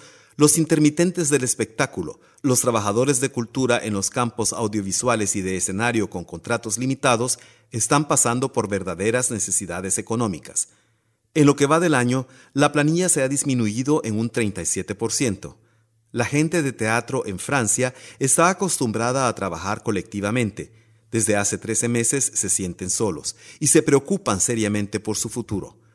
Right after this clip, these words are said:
Dos razones que explican la ocupación de los teatros, las cuales aumentan desde que se tomara el Teatro Odeón. Se calcula que alrededor de cien escenarios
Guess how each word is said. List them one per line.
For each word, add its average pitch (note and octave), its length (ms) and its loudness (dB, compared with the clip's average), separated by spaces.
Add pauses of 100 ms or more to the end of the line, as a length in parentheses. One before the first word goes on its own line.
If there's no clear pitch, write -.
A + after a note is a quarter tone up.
(240)
Dos B2 320 4
razones D3+ 600 2
que G#2 120 -2
explican B2 520 -2
la G2+ 100 0
ocupación F#2+ 560 -4
de A2+ 80 -2
los A#2+ 220 0
teatros, B2 500 2 (340)
las C#3 220 2
cuales D#3 320 4
aumentan B2 560 0
desde A2 260 -2
que - 80 -10
se G#2 140 -2
tomara G2 400 -2
el G#2 140 -2
Teatro F2+ 380 -6
Odeón. G2+ 440 0 (720)
Se D3 220 0
calcula E3+ 480 0
que C#3 180 2
alrededor G#2 680 -2
de D#3 80 -2
cien B2+ 260 0
escenarios C3 600 0